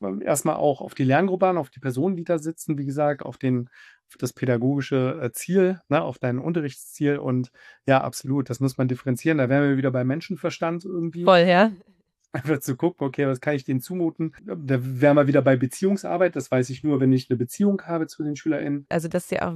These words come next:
Speaker 2: wirklich die Frage. Wir hatten zum Beispiel jetzt in, im Abitur in Deutsch, äh, einen Roman in, äh,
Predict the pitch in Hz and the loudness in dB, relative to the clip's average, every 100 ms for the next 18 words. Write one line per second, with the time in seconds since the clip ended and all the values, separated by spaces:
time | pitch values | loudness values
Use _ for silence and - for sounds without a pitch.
0 | 147 180 240 226 202 - 185 - 170 175 | -4 0 0 0 -6 -6 -10 -2 -2 0
1 | 170 170 - 185 185 185 175 165 175 180 | -2 -6 0 4 4 2 2 2 2 4
2 | 175 170 - 190 190 - - 185 180 180 | 4 4 4 6 6 4 2 4 4 2
3 | 175 - - 180 170 170 170 165 - 233 | 0 -2 0 4 4 4 0 0 0 6
4 | 240 220 214 - 180 175 175 170 160 170 | 8 8 6 4 4 6 4 2 4 6
5 | 220 254 - - 175 175 175 175 - 175 | 6 4 -6 -2 4 4 4 2 4 4
6 | 180 180 175 185 190 165 170 165 160 - | 6 6 8 6 6 4 2 2 0 -2
7 | 160 160 160 | -2 0 0